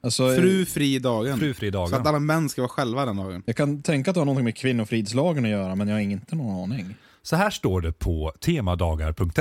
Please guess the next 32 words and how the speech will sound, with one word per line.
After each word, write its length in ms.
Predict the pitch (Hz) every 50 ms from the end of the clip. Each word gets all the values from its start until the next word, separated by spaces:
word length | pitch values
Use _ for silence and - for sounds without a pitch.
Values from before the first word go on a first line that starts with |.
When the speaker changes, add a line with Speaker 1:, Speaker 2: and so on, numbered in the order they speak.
| 160 -
Speaker 3:
se. 360 | - - - 151 180 139 98 - - - 110 - - 131
<laughs> 380 | - - - - - - - -
Speaker 2:
Vi 140 | 127 139 165
är 40 | 165
inte 180 | 175 170 -
sponsrade 440 | - - 139 135 113 - 98 101 107
dock, 180 | 131 135 - -
men 100 | 135 151
Speaker 3:
Nej, 80 | 160
det 60 | 160
är 20 | -
Speaker 2:
vill 80 | -
Speaker 3:
vi 60 | - -
inte. 120 | - 262
Speaker 2:
temadagar 540 | 233 208 180 170 170 147 165 170 160 147 -
punkt 180 | 170 160 151 165 156 156 -
se 80 | 127
sponsra 600 | 160 170 - - 165 165 - - - 185 - 147
oss 80 | 139 -
så 180 | - 190 135 - 214 185 -
hör 380 | - - - - 202 214 214 214
av 60 | 196
dig 100 | 180 185
till 80 | 180 190
Martin 320 | 190 185 175 - - 147 143
på 80 | 170
Instagram 440 | 160 147 139 - 127 127 143 147 143
så 80 | - 147
anordnar 300 | 147 143 131 127 123 117
vi 60 | 120
någon 80 | 123
chokladsmörjning. 640 | 120 127 123 - 135 120 - - 110 101 101 113